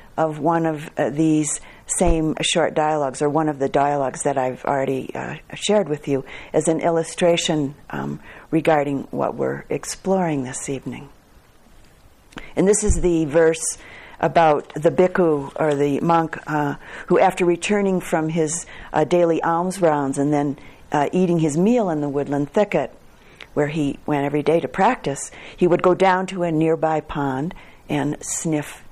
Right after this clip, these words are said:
a red lotus. And you might remember that when the deva who lived in that same woodland thicket saw this, she thought,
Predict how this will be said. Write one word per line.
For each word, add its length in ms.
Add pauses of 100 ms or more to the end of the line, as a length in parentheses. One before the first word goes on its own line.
(120)
a 80
red 240
lotus. 640 (1000)
And 360 (220)
you 160
might 240
remember 460
that 200
when 180
the 100
deva 420
who 260 (280)
lived 240
in 100
that 220
same 280
woodland 380
thicket 340
saw 380
this, 340
she 200
thought, 420